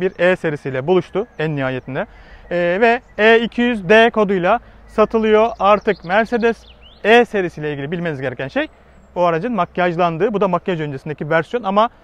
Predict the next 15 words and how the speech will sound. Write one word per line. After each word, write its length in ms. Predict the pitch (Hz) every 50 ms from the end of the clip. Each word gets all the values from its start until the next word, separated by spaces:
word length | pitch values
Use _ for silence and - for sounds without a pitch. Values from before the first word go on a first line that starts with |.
| _ -
Türkiye'de 360 | - 214 190 - 208 202 226
hala 360 | - 202 214 214 208 202 180
satışta 360 | - - 185 - - - 196
olan 260 | 175 170 170 165 160
versiyon 340 | 170 156 151 _ - 131 123 127 135
bu. 200 | 180 262 285 285 - - - - _ -
Bunun 200 | 277 277 262 220
dışında, 320 | 180 - - 180 220 247 269 - - - _ _ _ -
e, 260 | 196 202 202 202 202
birincisi 400 | 220 285 262 202 165 151 - 254
ikinci 340 | 226 214 - 226 220 196 202
elde 220 | 175 151 139 139 135
zaten 300 | 143 131 - 147 131 - _ -
bu 100 | - 170
aracı 300 | 160 147 143 127 135 123